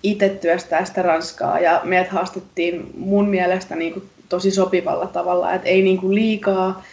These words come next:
mut ei myöskään päästetty liian helpolla. Ja se meidän porukka oli siis sen kolmen vuoden aikana lukiossa, niin vähimmillään se oli kolme ihmistä luokassa ja enimmillään siellä oli ehkä seitsemän tai kahdeksan, niin me oltiin niinku tosi tiivis.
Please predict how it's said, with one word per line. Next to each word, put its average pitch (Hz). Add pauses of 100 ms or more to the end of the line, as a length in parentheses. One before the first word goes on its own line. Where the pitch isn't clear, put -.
(320)
mut 180
ei 185
myöskään 185
päästetty 180
liian 175
helpolla. 180 (240)
Ja 185
se 196
meidän 202
porukka 202
oli 170
siis 175
sen 190
kolmen 175
vuoden 160
aikana 180
lukiossa, 185
niin 170 (180)
vähimmillään 208
se 185
oli 190
kolme 220
ihmistä 196 (560)
luokassa 196
ja 180
enimmillään 175
siellä 165
oli 135
ehkä 165 (200)
seitsemän 170
tai 165
kahdeksan, 180
niin 180
me 190
oltiin 190
niinku 196
tosi 202
tiivis. 180